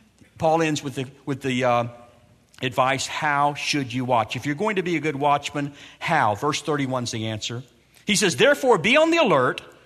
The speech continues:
In other words, watch. Be a watchman. "Be on the alert, remembering that night and day for a period of three years I did not cease to admonish each one with tears." Two things I see in the verse. First of all, if we're going to be good watchmen,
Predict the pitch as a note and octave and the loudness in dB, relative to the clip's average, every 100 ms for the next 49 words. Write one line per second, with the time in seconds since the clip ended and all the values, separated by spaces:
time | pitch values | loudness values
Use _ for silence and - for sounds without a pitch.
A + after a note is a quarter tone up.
0 | - C#3+ E3 E3+ E3 C3+ D#3+ E3+ B2 - | -6 -4 -2 -2 -4 -4 2 4 4 2
1 | - - - _ _ _ B2 F3 E3 A#2+ | -6 -6 -14 _ _ _ -6 0 0 0
2 | - C3+ D#3 - - - F3+ A#3+ D4+ D#4+ | -2 -8 -8 -14 -20 -2 2 4 4 4
3 | G#3 C3 C#3 - - - _ - - G3+ | 4 2 0 -4 -16 -20 _ -10 0 4
4 | A3 E4 A#3+ G#3 G3 F#3 E3 E3 G3+ D4+ | 4 4 4 0 0 0 0 2 2 2
5 | - C4+ A#3+ F#3+ A3 E3 G#2 F2+ - E3+ | 0 0 0 4 6 6 2 -4 -4 -2
6 | E3+ E3+ A3+ G#3+ F3 D3 - - - F#3 | -2 -2 -2 0 0 -4 -10 -10 -4 0
7 | D4 D4+ F#3 C#3 C#3+ D3 C#3+ C3+ F#3+ A#3 | 2 2 2 2 0 0 -2 -2 0 -2
8 | - - A#3+ G#3 G3 D#3+ D#3+ F3 B2+ A2+ | -2 -2 -2 -4 -4 -6 -2 -2 -2 -4
9 | - - - - F#3 G3 - E3 C3 A2+ | -8 -12 -18 -6 -4 -2 -4 -2 0 0
10 | A2+ A#2 - - B2+ C3+ C3 - - - | -4 -8 -18 -6 -2 0 -2 -6 -14 -4
11 | D#3+ A#2+ F#2+ - - - A#3 A#3+ A#3 A3 | -2 -2 -4 -10 -12 -6 -4 -2 -2 -2
12 | A3 - G3+ G3+ D#3 G#2 F#2 - - - | -2 -2 -4 -4 -4 -6 -4 -6 -8 -14
13 | - - C4+ C#4+ - E3 D#3+ D#3+ E3 D#3 | -20 -2 0 2 0 2 6 6 6 2
14 | E3+ D#3 G3+ G#3 G3 G3+ F#3 D#3+ C#3+ C#3+ | -4 -2 -4 -4 -4 -4 -2 0 0 -2
15 | - C#3+ | -6 -6